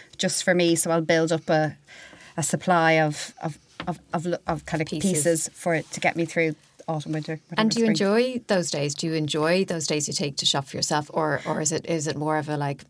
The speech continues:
Speaker 1: I think,
Speaker 2: "Ugh, I need
Speaker 1: I
Speaker 2: to
Speaker 1: think,
Speaker 2: do this"?
Speaker 1: I think like any woman, it depends on the mood you're in, <laughs> how you're
Speaker 2: Mm-hmm.
Speaker 1: feeling personally. Um, you know, if you're maybe just back from holidays and you're feeling well and healthy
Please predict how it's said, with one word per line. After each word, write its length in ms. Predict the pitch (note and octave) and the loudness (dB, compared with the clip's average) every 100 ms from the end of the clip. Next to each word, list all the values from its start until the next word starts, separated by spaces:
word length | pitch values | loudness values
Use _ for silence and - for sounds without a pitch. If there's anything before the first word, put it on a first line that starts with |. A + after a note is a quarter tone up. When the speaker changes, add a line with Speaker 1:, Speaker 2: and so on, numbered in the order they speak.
| - | -6
Speaker 1:
I 60 | D4 | -2
think, 180 | F3+ C#3+ | 0 -2
Speaker 2:
"Ugh, 60 | - | -4
I 80 | E3 | -4
need 140 | D#3 | -2
Speaker 1:
I 40 | D3 | -2
Speaker 2:
to 20 | - | 0
Speaker 1:
think, 0 | D#3 | 0
Speaker 2:
do 60 | |
this"? 320 | D3 C#3 - - | -2 -4 -6 -8
Speaker 1:
I 40 | G#3 | -4
think 200 | C#4+ G3 | -4 -4
like 140 | E3+ | -2
any 180 | F3+ A3 | 0 2
woman, 440 | G3 F3+ D#3+ D#3+ - | 2 4 2 0 -6
it 60 | - | -4
depends 280 | - F3+ E3 | 2 2 2
on 80 | D#3+ | 0
the 60 | |
mood 240 | E3+ F#3+ A3+ | 0 2 6
you're 120 | A#3+ | 8
in, 120 | D#4 | 8
<laughs> 680 | D#4+ - F4+ - E4 G#3+ - | 8 8 6 10 8 8 4
how 160 | A3 A3 | 6 8
you're 160 | A#3+ | 8
Speaker 2:
Mm-hmm. 80 | D4+ | 8
Speaker 1:
feeling 340 | D4 B3+ B3+ B3+ | 8 8 6 8
personally. 480 | C4+ D4 D#4+ E4+ G#4+ - - - - | 8 8 4 4 2 0 -2 -2 0
Um, 440 | - A3+ A3 G#3+ - | 6 8 10 8 8
you 120 | A#3+ | 8
know, 240 | G3 G#3 | 10 8
if 120 | A3+ A3 | 6 6
you're 220 | F#3 F#3 _ - | 6 4 _ -2
maybe 240 | F3+ F3 | 0 2
just 180 | E3+ F3+ | 0 0
back 160 | - - | -2 0
from 140 | G3 | 2
holidays 600 | F3+ G#3+ A3+ A#3 B3 G#3 | 4 6 6 8 6 6
and 220 | E3 E3 | 4 6
you're 140 | D#3+ E3 | 4 0
feeling 480 | F#3 E3+ D#3+ E3 E3+ | 0 2 4 4 6
well 340 | F#3+ F#3 F#3+ | 6 6 4
and 140 | D#3+ F3 | 4 2
healthy 320 | G3 G3 | 2 0